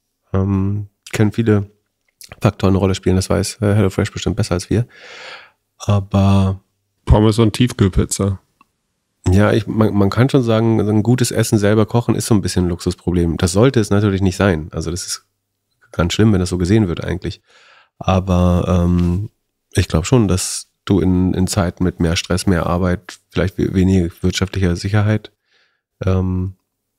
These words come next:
Speaker 1: dann wieder einfache Sachen auch, äh, machst. Und, äh, vielleicht auch so ein bisschen der, das Work from Home. Also Hypothese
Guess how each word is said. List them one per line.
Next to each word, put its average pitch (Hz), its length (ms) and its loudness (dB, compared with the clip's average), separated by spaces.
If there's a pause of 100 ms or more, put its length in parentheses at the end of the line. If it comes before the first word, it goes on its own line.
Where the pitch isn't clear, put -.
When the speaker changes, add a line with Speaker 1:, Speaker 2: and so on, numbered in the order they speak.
(320)
Speaker 1:
dann 92 200 2
wieder 90 180 0
einfache 95 340 -2
Sachen 87 280 -4
auch, 85 240 -8 (680)
äh, 110 80 -8
machst. 107 380 -12 (520)
Und, 131 240 4
äh, 101 260 2
vielleicht 92 440 0
auch 110 100 0
so - 100 0
ein 110 100 2
bisschen 110 460 0
der, 98 560 0 (420)
das - 220 -2
Work 95 200 2
from 92 200 0
Home. 104 260 0 (720)
Also 90 260 0 (360)
Hypothese 107 640 2